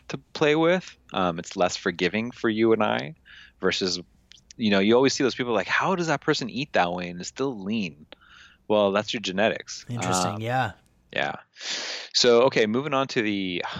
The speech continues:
Speaker 1: um, heart disease, lipids, cholesterol, um, segment. Your plus plus for this L P, well, it's lipoprotein A gene, which gives you a threefold increased, um, risk for blood clots in your veins.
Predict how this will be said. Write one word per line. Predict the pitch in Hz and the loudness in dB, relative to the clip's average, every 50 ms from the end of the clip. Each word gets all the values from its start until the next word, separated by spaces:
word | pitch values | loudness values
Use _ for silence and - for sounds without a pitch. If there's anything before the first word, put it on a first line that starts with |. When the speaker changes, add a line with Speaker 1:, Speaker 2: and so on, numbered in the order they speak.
| - - - | -12 -8 -4
Speaker 1:
um, | 98 90 85 82 82 80 | -2 -2 0 -2 -2 -6
heart | - - 110 104 - - | -4 -2 -2 -2 -2 -2
disease, | 110 98 - 104 101 98 95 98 95 95 92 92 - - - | -6 -6 -4 -4 -2 -2 0 0 -2 -2 -4 -6 -10 -14 -14
lipids, | 98 92 95 92 - 101 95 90 - | -6 -4 -2 0 2 2 0 0 -2
cholesterol, | - - - 85 85 87 - - - - 98 98 98 98 95 98 104 107 107 - - - - | -6 -8 -4 -2 0 0 0 -2 0 2 2 4 4 4 4 4 2 0 -4 -10 -16 -10 -6
um, | 107 98 95 98 101 101 - - | -4 -2 -2 -2 -4 -6 -10 -10
segment. | - - - 107 101 101 104 104 104 107 110 - - _ _ | -4 0 2 2 2 2 0 -2 -2 -4 -4 -6 -12 _ _
Your | - 98 95 - | -6 -4 -4 -4
plus | - - - 143 151 - - | -2 -2 0 0 0 0 -2
plus | - - 117 110 107 - | -2 0 2 2 2 0
for | - 113 | -2 -2
this | 92 90 - - - - - | -2 -2 -4 -6 -8 -8 -4
L | 90 98 95 | -4 -4 -4
P, | - - - 110 104 98 98 95 - _ - - - - - - | -4 -4 -2 0 2 2 2 0 -2 _ -14 -20 -20 -8 -2 0
well, | 98 | 0
it's | 90 - - | 0 0 0
lipoprotein | - 92 92 - - 92 - - - 95 90 - - 101 95 92 90 - - | 0 0 0 0 0 -2 -2 0 0 0 0 0 -2 -2 -2 -2 -4 -6 -6
A | - 85 87 92 101 123 143 - _ _ _ _ - | -4 -2 -2 0 -2 -2 -4 -8 _ _ _ _ -8
gene, | - - 117 120 123 127 135 139 139 _ - - - - - _ _ | -4 -2 0 0 0 -2 -4 -6 -10 _ -20 -20 -20 -20 -20 _ _
which | - 98 - - | 0 0 0 2
gives | - 107 98 104 107 | 2 0 2 4 4
you | 98 | 2
a | 87 | 2
threefold | - - - 101 101 - - 110 101 85 82 | 2 0 -2 -2 -2 0 0 0 0 0 0
increased, | 85 92 - - 98 92 92 92 - - - - - - _ _ - | -4 -6 -4 -2 0 0 0 0 -2 -4 -8 -10 -18 -20 _ _ -4
um, | 92 90 85 85 85 82 80 80 78 - _ _ _ _ _ _ _ - | -2 0 0 0 0 -2 -4 -6 -10 -14 _ _ _ _ _ _ _ -8
risk | 95 87 92 90 - - - | -2 0 2 2 0 -2 -4
for | - - 95 85 | -2 0 0 0
blood | 76 - - - 82 82 85 - | 0 -2 -4 -2 0 0 0 -2
clots | - - - 104 95 92 - - - - - | -6 -4 0 2 2 2 0 -2 -8 -18 -16
in | - - 87 | -14 -12 -10
your | 82 80 78 | -10 -10 -10
veins. | 76 73 82 78 80 82 101 131 156 175 - - - | -8 -6 -4 -4 -4 -6 -8 -12 -12 -12 -14 -14 -16